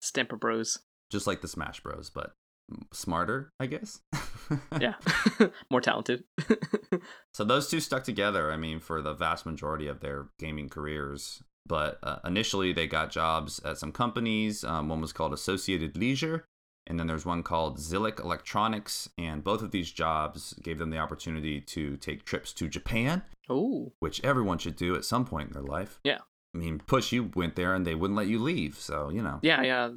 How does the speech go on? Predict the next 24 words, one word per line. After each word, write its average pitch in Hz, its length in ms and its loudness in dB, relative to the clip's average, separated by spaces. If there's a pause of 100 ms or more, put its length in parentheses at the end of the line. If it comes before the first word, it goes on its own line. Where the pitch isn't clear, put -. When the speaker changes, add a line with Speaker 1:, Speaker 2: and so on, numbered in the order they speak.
Speaker 1:
yeah. 131 220 0
They, 123 200 0
they 127 80 2
were 120 120 6
like, 117 200 0 (320)
"Please 160 220 4
never 107 180 2
leave 107 180 2
us." - 340 2 (180)
Speaker 2:
Please, 98 500 0
yeah, 87 340 2
we 107 120 2
need 120 240 2
you 87 100 4
here 78 280 2
Speaker 1:
Yeah. 69 140 0 (440)
Speaker 2:
for - 100 -4
Speaker 1:
Yeah. 92 60 -8
Speaker 2:
translating 80 540 0
things. 73 440 -4 (280)
<laughs> 156 280 2
Speaker 1:
Push, - 320 0
Push - 460 -2 (200)
Sensei. 117 580 0